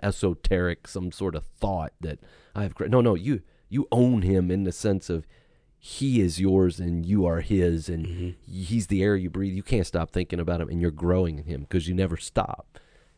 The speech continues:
Speaker 1: And you, you begin to enjoy him. Mm, this is it.
Speaker 2: Mm-hmm.
Speaker 1: At your, at his right hand are pleasures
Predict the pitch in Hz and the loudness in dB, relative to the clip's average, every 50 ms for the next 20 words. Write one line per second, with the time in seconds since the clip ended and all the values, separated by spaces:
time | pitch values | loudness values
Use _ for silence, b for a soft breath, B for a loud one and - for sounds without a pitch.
0 | b b b b - - 107 98 104 110 113 113 - - - _ - 110 113 101 | b b b b -10 -6 -4 -2 0 0 0 0 -2 -6 -14 _ -2 -2 0 0
1 | 107 95 113 107 95 - 98 87 80 80 80 73 87 90 82 87 80 73 - - | 0 -2 -2 -2 0 2 2 2 0 -2 -4 -4 -2 -2 -2 -2 -4 -4 -6 -8
2 | - 50 - - - _ _ _ _ _ _ _ _ _ _ _ _ _ _ _ | -10 -10 -12 -14 -18 _ _ _ _ _ _ _ _ _ _ _ _ _ _ _
3 | _ - - 90 87 82 82 85 80 92 120 - - 78 71 73 82 98 - - | _ -8 -6 -6 -4 -2 -2 -2 0 0 0 0 -2 -6 -6 -4 -2 -2 -4 -4
4 | - - - - - - - 95 87 87 87 92 107 113 - - 107 104 - - | -10 -16 -20 -20 -20 -16 -12 -10 -8 -6 -4 -4 -4 -4 -6 -6 -6 -6 -6 -4
5 | - 110 110 110 113 104 - - 98 95 90 - 101 95 87 85 76 87 87 82 | -4 -2 -2 0 -2 -2 -2 -2 -2 -2 -2 -2 -4 -4 -4 -4 -4 -4 -6 -6
6 | - - - - - 123 131 143 131 107 98 85 78 67 - - - - | -6 -6 -8 -8 -6 -6 -6 -6 -6 -6 -6 -6 -8 -8 -10 -14 -16 -18